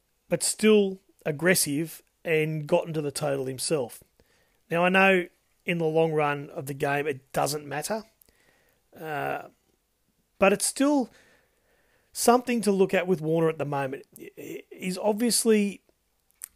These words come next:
his ability to defend is almost non-existent, and he has a lot of trouble with balls that are just maybe a little fuller than a good length.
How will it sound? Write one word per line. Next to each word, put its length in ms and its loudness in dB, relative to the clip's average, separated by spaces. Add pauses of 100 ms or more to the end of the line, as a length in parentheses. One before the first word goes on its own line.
(380)
his 160 -2
ability 560 4
to 320 4
defend 640 -2 (340)
is 400 -8
almost 420 -2
non-existent, 680 -4 (120)
and 520 -4 (580)
he 140 -2
has 140 6
a 40 6
lot 260 6
of 80 4
trouble 300 4
with 160 2
balls 220 4
that 100 0
are 40 0
just 540 -2 (1300)
maybe 320 4
a 40 4
little 260 4
fuller 340 6
than 160 0
a 40 -2
good 200 2
length. 400 -6